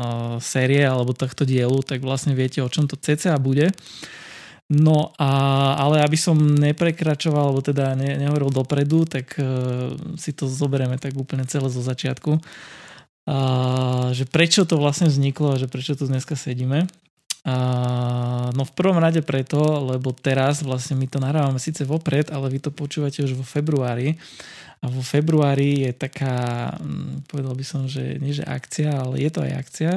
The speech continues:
Volá sa to Národný týždeň manželstva, takže to je jeden dôvod. A druhý dôvod je, že je aj Valentín, čo je teda veľmi populárna vec v dnešnej dobe. A, a takisto sa to spolu nejak, spolu to súvisí.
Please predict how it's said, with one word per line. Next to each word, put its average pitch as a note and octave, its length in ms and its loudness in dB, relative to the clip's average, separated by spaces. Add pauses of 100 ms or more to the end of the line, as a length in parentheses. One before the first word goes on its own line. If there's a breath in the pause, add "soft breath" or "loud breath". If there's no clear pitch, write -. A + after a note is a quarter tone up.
(120)
Volá C#3 160 -4
sa C#3 80 -6
to - 80 -2
Národný C#3 400 4
týždeň C#3 240 2
manželstva, C#3 640 0
takže C3+ 240 -4
to - 80 -10
je B2 160 -4
jeden C3+ 160 0
dôvod. C#3 480 2 (960 loud breath)
A B2+ 480 2
druhý D3 240 4
dôvod D3 320 2
je, C#3+ 240 2
že C#3 160 0
je C3+ 160 2
aj C3 80 2
Valentín, C#3+ 720 2
čo - 160 -4
je C3+ 80 -2
teda C3+ 400 -2
veľmi C3+ 320 2
populárna C3+ 560 -2
vec C3+ 240 -2
v - 320 2
dnešnej D#3 320 6
dobe. F#3 320 8 (320 loud breath)
A, C#3+ 80 0
a C#3 560 0 (160)
takisto C#3 480 -2
sa C#3+ 80 -6
to C#3+ 160 -8
spolu C#3 320 -2
nejak, C3 400 -2 (320)
spolu - 320 -4
to D3 160 -4
súvisí. C#3+ 560 0